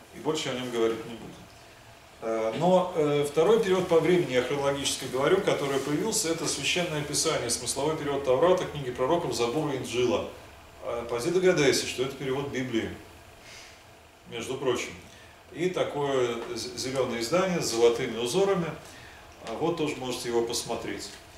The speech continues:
Эм, у него есть своя предыстория. В девяносто первом году, это тоже ранний период, да, когда вот, ну, ранние девяностые, для кого какие проклятые, благословенные, там, и ещё какие, э, ну, было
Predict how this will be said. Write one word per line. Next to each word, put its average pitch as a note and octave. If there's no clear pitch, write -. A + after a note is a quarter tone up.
Эм, B2
у D#3+
него A3+
есть G3+
своя F#3
предыстория. E3+
В -
девяносто F3
первом F3
году, F3+
это A3
тоже E3
ранний D#3+
период, C3
да, F3
когда C3+
вот, A2+
ну, D3
ранние C3
девяностые, B2+
для A#2+
кого A#2
какие A2+
проклятые, A2+
благословенные, G#2+
там, G#2
и A2
ещё F#3+
какие, C#3
э, A2+
ну, E3
было E3